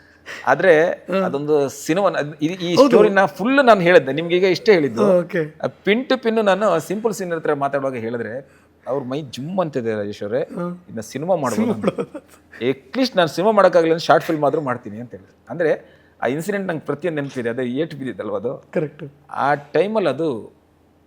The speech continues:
Speaker 1: ಬೂಮ್ ಆಗೋಯ್ತು ಸರ್. ಅಂದ್ರೆ ರಾಜ್ ಕಪ್ ಹಿಟ್ ಆಗೋಯ್ತು, ಜನ ಆ ಥರ ತುಂಬ್ಕೊಂಡ್ಬಿಟ್ರು. ಆ ಒಳಗಡೆ ಇನ್ಸಿಡೆಂಟ್ ಕೆಲವು ಹೇಳೋಕ್ಕಾಗಲ್ಲ, ಅಂದ್ರೆ
Speaker 2: ಓಕೆ.
Speaker 1: ಜನ ಆಡಿಯನ್ಸ್
Speaker 2: ಹಾ,
Speaker 1: ಬಂದದ್ದು,
Speaker 2: ಹಾ,
Speaker 1: ಅದು
Speaker 2: ಹಾ.
Speaker 1: ಯಾರಿಗೆ ಹೋಗಿ ಕೂಗಾಡಿದ್ರು ಏನದು ಹೇಳೋಕ್ಕಾಗಲ್ಲ. ರೆಸ್ಟೋರೆಂಟ್ ಆವಾಗ ರಾಜ್ ಕಪ್ ಹುಟ್ಟಿದ್ದು,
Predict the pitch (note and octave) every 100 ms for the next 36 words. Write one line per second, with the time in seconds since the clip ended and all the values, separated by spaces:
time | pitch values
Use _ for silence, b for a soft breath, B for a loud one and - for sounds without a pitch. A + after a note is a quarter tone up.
0 | _ _ - - E3 F#3+ D3 A2+ F#2+ E2+
1 | - _ _ _ _ - B2 C3+ B2+ A#2
2 | G#2+ G2+ G1+ - - - D3+ F3+ G3+ G3+
3 | F#3+ F#3+ F3 E3+ C3 A2+ C3 F3+ C#3+ G#2+
4 | D3+ F3+ D#3 C#3 - C3+ D#3 E3 C#3+ D#3
5 | - B B B A#2+ B2+ E3+ F3 E3 F#3
6 | F#3 D#3 D#3 D#3 C#3+ D#3 C#3 C#3+ D3 A#2+
7 | - B2 A#2 G2+ - F#2+ A#2 A#2 C3 C#3
8 | B2 A2 A#2 A#2+ C#3 A#2 A2 G#2 A2 A#2+
9 | B2+ A2+ A2 A#2+ A2+ A#2 A2 A2 G#2 G#2+
10 | A2+ G#2+ A2+ A2 G#2 A2 - _ _ _
11 | - F#2 - F#2+ D#2+ _ _ _ G2 A#2+
12 | C3 A#2 - A2+ - A2+ B2 A2+